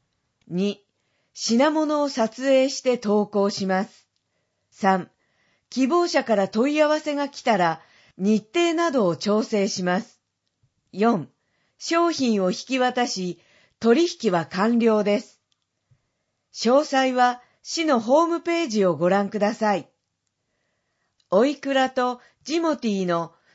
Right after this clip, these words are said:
それぞれのロゴマークとキューアールコードが掲載されています。マイナンバーカードの顔認証サービススタート。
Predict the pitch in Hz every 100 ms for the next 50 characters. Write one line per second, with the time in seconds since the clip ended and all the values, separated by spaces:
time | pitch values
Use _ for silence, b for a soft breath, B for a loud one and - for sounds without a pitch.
0 | b - 247 302 302 311 254 214 196 196
1 | 262 285 294 277 - - 175 165 _ _
2 | - 294 330 330 330 330 - 339 320 220
3 | 170 160 202 208 202 185 196 180 175 185
4 | 175 175 185 - _ _ _ _ _ _
5 | _ _ _ _ _ _ _ _ _ _
6 | _ _ _ _ _ _ _ _ _ _
7 | _ _ _ _ 196 226 320 320 320 302
8 | 311 302 311 302 262 208 180 - 233 302
9 | 320 320 311 311 302 285 294 277 185 185
10 | 160 156 - _ - - 285 226 - 139
11 | -